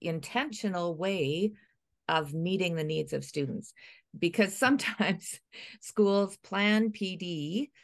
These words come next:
but it's kind of the next latest and greatest thing <laughs> that is coming up. We're gonna focus P D on those areas because that's kind of the next topic that's, that's surfacing in education.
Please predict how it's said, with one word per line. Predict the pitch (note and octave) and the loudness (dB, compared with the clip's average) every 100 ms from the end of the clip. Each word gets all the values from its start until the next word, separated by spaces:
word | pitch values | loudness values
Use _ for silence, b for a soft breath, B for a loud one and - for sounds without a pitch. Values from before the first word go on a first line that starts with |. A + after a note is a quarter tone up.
| b | b
but | - F#3 | 0 2
it's | F#3+ | 2
kind | - G3 F#3+ | 0 0 2
of | F#3 | 0
the | F3 E3 E3 D3+ - _ _ - _ | 0 2 0 -4 -18 _ _ -20 _
next | F3 G#3+ G#3+ - - - | 0 0 -2 -14 -16 -4
latest | - F3+ G3 F#3 - | 0 0 0 -2 0
and | E3 D#3+ | 0 2
greatest | E3 F3 F3+ - - | 0 0 -2 -6 -6
thing | G3+ G3 D3 D#3+ A3+ - | 0 2 2 2 0 -2
<laughs> | - C#4 C4 | 0 0 4
that | C4 G3+ A#3 | 4 6 6
is | A3 | 4
coming | - A#3+ G3 F#3+ | 4 2 2 2
up. | E3 - B - | -2 -4 B 0
We're | G3 | 2
gonna | F#3+ | 2
focus | F3 G3 G3 F#3 - | 4 0 2 -2 0
P | G#3 F#3 | -2 -2
D | F#3 F3+ F3+ B B B | -2 -2 -2 B B B
on | E3+ E3+ E3 | 2 4 4
those | E3+ F3 E3+ | 4 4 2
areas | E3+ E3 E3+ E3+ D#3+ | 2 2 2 0 -2
because | E3+ - D#3 C#3+ | -6 -2 -2 0
that's | D#3 D#3 - | -2 -2 -4
kind | - D#3+ | -2 -2
of | D3 | -2
the | D3 | -2
next | D3+ D#3 D3+ - - - | -2 -2 -2 -8 -18 -4
topic | - D#3+ E3 - - | 0 0 0 -4 -4
that's, | D3 - - - - | -6 -6 -14 -18 -8
that's | D#3 - - | -4 -4 -6
surfacing | - F#3 F#3 F3+ E3 - D3+ C#3+ D3+ | -6 -4 -4 -4 -8 -4 -4 -2 -4
in | - D3+ D3 | -4 -4 0
education. | D3 C#3 C#3+ F3 G3 D3+ | -2 -2 -6 -6 -6 -6